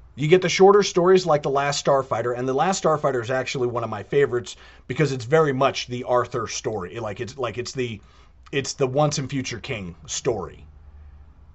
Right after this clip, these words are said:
It's a story of triumph. It's a, it's a story of someone who doesn't really know if they have the mettle, rising to the occasion, and then be,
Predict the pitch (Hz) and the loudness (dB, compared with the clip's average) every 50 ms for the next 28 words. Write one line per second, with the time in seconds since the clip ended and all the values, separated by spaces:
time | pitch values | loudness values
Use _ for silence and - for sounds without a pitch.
0 | - - - - - - - - - - - - - - - - - - - _ | -20 -20 -20 -20 -20 -20 -20 -20 -20 -20 -20 -20 -20 -20 -20 -20 -20 -20 -20 _
1 | - - - - - - - - - - - - - - - - - - - - | -20 -20 -20 -20 -20 -20 -20 -20 -20 -20 -20 -20 -20 -20 -20 -20 -20 -20 -20 -20
2 | - - - - - - - - - - - - - - - - - - - - | -20 -20 -20 -20 -20 -20 -20 -20 -20 -20 -20 -20 -20 -20 -20 -20 -20 -20 -16 -8
3 | - 147 143 135 143 131 - - 190 180 170 156 135 123 - - - 151 143 120 | -4 -4 -2 -2 -2 -4 0 4 4 4 6 6 4 2 0 -2 -2 -2 -2 0
4 | 98 92 87 - 104 98 127 120 - - - - - 123 120 - 123 - - 196 | -2 -6 -8 -10 -8 -8 -8 -8 -8 -10 -14 -8 -4 -4 -4 -4 -4 -2 2 4
5 | 190 202 196 180 151 - 175 156 151 151 147 147 147 - - - - - - 123 | 6 6 6 4 4 2 2 4 4 4 2 0 -2 -6 -12 -20 -14 -12 -8 -2
6 | 135 156 190 220 262 240 220 220 214 208 202 190 180 170 170 160 160 165 143 151 | 0 0 0 0 -2 0 6 8 8 8 8 8 6 6 4 4 4 2 2 2
7 | 147 143 135 147 127 123 123 123 117 110 107 104 - - - - - - 80 95 | 2 0 0 -2 0 2 2 2 2 0 -2 -6 -10 -14 -20 -20 -18 -12 -6 -2
8 | 127 151 180 202 185 185 190 180 - 180 156 147 139 135 123 135 131 127 120 101 | 0 2 2 4 4 4 4 4 4 2 2 2 2 0 2 2 2 2 2 -2
9 | 101 92 82 76 - - - - - - - - - - - - - - - - | -6 -8 -10 -12 -16 -20 -20 -20 -20 -20 -20 -20 -20 -20 -20 -20 -20 -20 -20 -20
10 | - - - - - - - - - - - - - - - - - - - - | -20 -20 -20 -20 -20 -20 -20 -20 -20 -20 -20 -20 -20 -20 -20 -20 -20 -12 -4 0
11 | 143 151 151 143 127 139 139 127 | 2 2 2 2 2 0 -4 -4